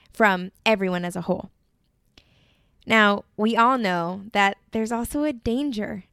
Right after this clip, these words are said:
in oversimplifying and overgeneralizing. It never tells the whole story, and that's essentially the starting point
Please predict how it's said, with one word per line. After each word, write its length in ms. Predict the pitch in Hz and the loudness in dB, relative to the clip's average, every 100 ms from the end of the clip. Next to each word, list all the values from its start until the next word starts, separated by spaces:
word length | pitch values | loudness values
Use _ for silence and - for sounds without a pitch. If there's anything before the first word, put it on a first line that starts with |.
| _ | _
in 200 | 220 220 - | -4 -2 2
oversimplifying 1300 | 233 240 262 - 254 233 254 - 190 175 175 175 190 | 2 2 -2 -4 -6 -4 -4 -2 -2 -2 -4 -6 -8
and 580 | - 190 190 185 185 190 - | -6 -6 -6 -6 -8 -8 -2
overgeneralizing. 1160 | 226 226 214 220 214 208 175 - 202 208 214 208 - - _ _ _ _ | 0 0 -2 -4 -2 -2 -4 -6 -8 -12 -14 -18 -20 -20 _ _ _ _
It 300 | 233 247 240 | 6 6 4
never 320 | 240 262 320 | 2 2 0
tells 320 | - 302 320 | 0 0 0
the 100 | 285 | -2
whole 180 | 262 233 | -6 -6
story, 460 | 220 - 190 185 190 - | -6 -2 2 2 0 -2
and 380 | 233 240 247 - - - _ | -2 -2 -4 -10 -20 -20 _
that's 340 | 294 370 - - | 0 0 -4 -4
essentially 580 | 330 - 381 - 466 440 | -4 0 -2 0 2 2
the 100 | 403 | 0
starting 480 | - - 302 311 302 | -2 2 2 2 -4
point 360 | - 202 196 | -8 -8 -10